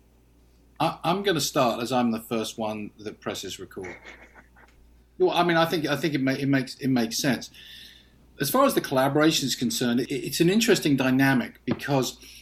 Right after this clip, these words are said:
invariably I will not talk to the post-production people while we're in production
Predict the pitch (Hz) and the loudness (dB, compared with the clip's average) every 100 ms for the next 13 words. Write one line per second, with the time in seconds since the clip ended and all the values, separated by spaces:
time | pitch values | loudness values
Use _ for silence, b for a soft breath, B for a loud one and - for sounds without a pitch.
0 | B _ _ - 143 135 165 202 143 135 | B _ _ -2 0 4 6 6 4 2
1 | 135 135 143 135 139 135 143 147 - - | 2 2 2 4 4 4 4 2 -2 -6
2 | 135 123 - - 127 117 110 104 110 120 | -2 -2 -6 -8 -4 -2 -4 -8 -10 -6
3 | 113 113 104 101 - 110 107 101 104 98 | -6 -6 -10 -10 -10 -10 -8 -10 -10 -12
4 | 101 _ _ - 110 107 104 104 101 101 | -12 _ _ -14 -4 -2 -2 -4 -8 -8
5 | 104 110 110 98 - 104 | -12 -10 -8 -8 -10 -12